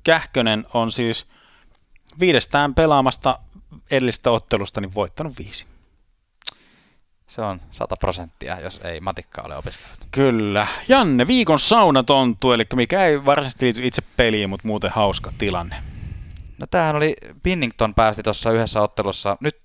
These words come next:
Speaker 2: en, ootas nyt, en sanopas ketä
Speaker 1: San
Speaker 2: vastaan
Speaker 1: Jose
Speaker 2: ne pelasi.
Speaker 1: Sharks.
Speaker 2: San Jose Sharksia vastaan hän pelasi, totta kun Dubnik oli siellä toisessa maalissa, niin tota,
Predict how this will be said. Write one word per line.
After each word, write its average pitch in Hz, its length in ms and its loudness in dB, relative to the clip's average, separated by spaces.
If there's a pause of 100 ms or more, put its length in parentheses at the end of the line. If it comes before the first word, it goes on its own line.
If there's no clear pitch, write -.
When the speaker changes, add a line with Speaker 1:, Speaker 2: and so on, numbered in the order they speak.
Speaker 2:
en, 117 420 -6
ootas 117 180 -4
nyt, - 260 -10
en 101 80 -6
sanopas 117 400 -4
ketä 104 200 -4
Speaker 1:
San 117 100 2
Speaker 2:
vastaan 101 220 0
Speaker 1:
Jose 98 100 -2
Speaker 2:
ne 98 60 2
pelasi. 101 220 0
Speaker 1:
Sharks. - 60 -6
Speaker 2:
San 139 240 2
Jose 117 100 -4
Sharksia 113 420 0
vastaan 90 340 -4
hän 92 140 -4
pelasi, 92 260 -2
totta 104 240 -4
kun 90 160 -10
Dubnik 92 300 -6
oli 82 140 -6
siellä 85 200 -8
toisessa 90 320 -4
maalissa, 90 400 -4
niin 82 120 -12 (680)
tota, 95 400 2